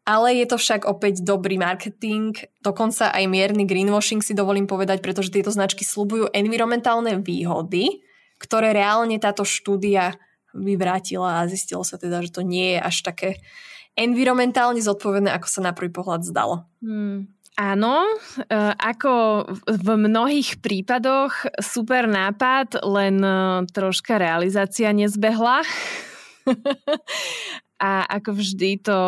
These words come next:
Speaker 2: troskota na tom, že nám ako ľuďom sa skrátka nechce meniť. A toto ma opäť privádza k takému, e, môjmu rozmýšľaniu nad všetkými týmito udržateľnými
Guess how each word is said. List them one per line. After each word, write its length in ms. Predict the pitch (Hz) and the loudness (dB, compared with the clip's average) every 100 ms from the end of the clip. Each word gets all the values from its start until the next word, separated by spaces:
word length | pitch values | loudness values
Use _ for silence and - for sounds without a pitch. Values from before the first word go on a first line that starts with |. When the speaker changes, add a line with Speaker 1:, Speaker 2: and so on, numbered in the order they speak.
| 180 180 | 2 0
Speaker 2:
troskota 600 | 190 185 180 - 214 208 | 0 -2 -2 -6 -2 0
na 160 | 185 170 | 2 0
tom, 240 | 175 185 | 0 -2
že 120 | 180 | 0
nám 280 | 185 165 175 | 0 0 0
ako 280 | 180 185 175 | -2 -2 0
ľuďom 200 | 170 175 | 0 -2
sa 160 | 175 | -4
skrátka 440 | 175 - 175 165 - | -8 -6 -6 -6 -6
nechce 320 | 127 156 - | -6 -6 -8
meniť. 480 | 160 175 180 - - _ _ _ _ | -8 -6 -8 -10 -16 _ _ _ _
A 80 | 208 | -6
toto 280 | 214 240 | -2 0
ma 120 | 339 320 | 2 2
opäť 360 | - 226 311 - | 0 0 -2 -2
privádza 760 | - 196 208 233 220 190 180 170 | -2 0 0 2 0 0 0 0
k 80 | 175 | -4
takému, 480 | - 190 208 190 185 | -6 -2 0 2 2
e, 220 | 185 175 - 170 175 175 175 170 175 - _ _ - | 0 -2 -4 -2 0 0 0 0 -2 -6 _ _ -4
môjmu 480 | 202 190 190 190 185 | 0 2 2 2 2
rozmýšľaniu 1040 | 180 196 233 214 - 185 170 170 180 196 | 2 2 0 0 0 0 0 0 0 0
nad 160 | 185 170 | 0 -2
všetkými 480 | - 208 - 202 | -4 -6 -2 0
týmito 320 | 180 180 180 185 | 0 0 -2 -2
udržateľnými 720 | 170 185 180 185 180 180 180 | -2 -2 -2 0 0 0 -2